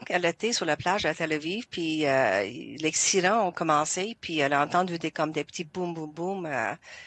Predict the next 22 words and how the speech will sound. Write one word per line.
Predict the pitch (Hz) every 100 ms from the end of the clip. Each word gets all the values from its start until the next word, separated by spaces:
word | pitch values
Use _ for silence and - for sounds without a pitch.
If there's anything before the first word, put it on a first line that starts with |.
| - - -
en | 170
arrière-plan. | 165 165 151 - 185 240
Elle | 214 160 151
est |
retournée | 170 160 196 202
dans | 175 160
sa | 156
chambre, | 151 185 214
puis | 214
elle | 165
m'a | 147
contactée. | 165 156 143 - 147 - _ _ _ - - _ _ _ _ -
Euh, | 190 190 190 190
elle | 175 208
avait | 214 220
son | 247
vol | 240 269
de |
retour | 247 214 226
pour | 226
le | 185
dix-neuf | 175 180 180 180